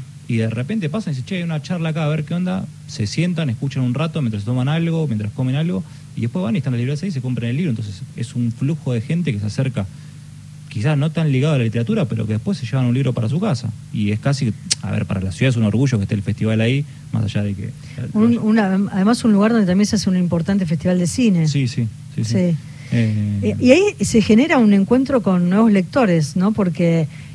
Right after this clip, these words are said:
Speaker 2: eh, Ámbar, eh, lo escribiste en Argentina, en un contexto determinado, pero en el marco de este festival, digo, también es interesante pensar como nuevos públicos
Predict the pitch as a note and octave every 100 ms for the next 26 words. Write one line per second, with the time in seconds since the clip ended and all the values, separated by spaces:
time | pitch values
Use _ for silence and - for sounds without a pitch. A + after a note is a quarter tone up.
0 | - - E3 F3 E3+ E3 E3 D#3+ - G3+
1 | A3+ A3+ G#3+ E3+ F3 E3+ E3 F#3+ F#3+ F#3
2 | G3 F3 D#3+ F3+ F#3 A#3 B3 A#3 G3 F3+
3 | F3+ F3 F3+ - F3 E3+ E3 F3+ G3+ A3
4 | A3+ B3+ - - - - - F#3 F3+ F3+
5 | F#3+ B3+ B3+ C4 A#3+ G#3+ - A3 A3 G#3
6 | F3 F#3 F3+ F3 F#3+ C4+ C4+ G3+ F3+ F3
7 | E3 A#3 A3 F3 E3 G#3+ B3 - F3+ E3+
8 | G3+ G3+ A#3+ A#3 F3+ - D3+ -